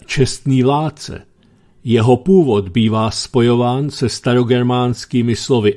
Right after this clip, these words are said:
ére s významem čest a ríhý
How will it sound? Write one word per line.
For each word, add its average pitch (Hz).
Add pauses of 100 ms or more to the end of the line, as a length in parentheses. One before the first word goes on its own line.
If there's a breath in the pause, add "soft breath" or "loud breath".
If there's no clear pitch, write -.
ére 113
s -
významem 101
čest - (420 soft breath)
a 117
ríhý 120